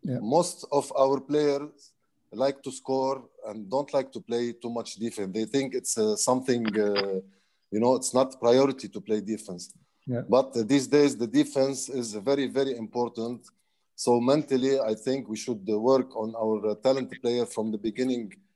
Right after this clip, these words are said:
Speaker 2: of their ages. So they will, uh, in the future, they will love to play defense and, uh, succeed to have a variation defense, not only physically.
Speaker 1: Hmm. I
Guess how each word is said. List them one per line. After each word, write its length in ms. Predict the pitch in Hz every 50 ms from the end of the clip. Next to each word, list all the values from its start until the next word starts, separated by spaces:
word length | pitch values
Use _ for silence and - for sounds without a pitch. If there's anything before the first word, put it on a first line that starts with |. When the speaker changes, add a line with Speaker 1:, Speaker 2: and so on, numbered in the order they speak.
| _ _ _ _ _ -
Speaker 2:
of 160 | 110 107 101
their 160 | 101 117 117 117
ages. 640 | 127 131 131 - - 123 135 151 151 135 - - _ _
So 300 | - - - 120 127 127
they 360 | 117 101 117 117 120 120 120
will, 260 | 117 110 113 113 113 113 113 110 110 110 107 107 107
uh, 60 | 104 - _ _ _ _ -
in 100 | 107 104
the 80 | 104
future, 480 | 113 - - 147 143 - - 139 143 147 143 - - _ _ _ _
they 160 | - 95 117
will 160 | 120 120 117 120
love 220 | 127 135 135 -
to 80 | - 123
play 200 | 98 - 127 127
defense 680 | 120 117 127 127 131 - 127 131 135 127 127 - -
and, 340 | 107 107 113 110 110 107 95
uh, 200 | 107 107 107 107
succeed 480 | - - 117 - - - 139 139 131 -
to 80 | - 110
have 220 | 117 123 117 107
a 80 | 107 98
variation 560 | 104 110 110 120 127 127 131 - 120 104 95
defense, 420 | 107 101 - - 95 90 - - _ _ _ _ _ _ _
not 180 | - 139 139 139
only 240 | 143 139 135 131 120
physically. 500 | - - 127 117 117 113 - 95 87 - _ _ _ _ _ _ _ _ _ _ _ _ _ _ _ _ _ _ -
Speaker 1:
Hmm. 120 | 151 - - - - - _ _ _ _ _ _ _ _ _ _ -
I 60 | 139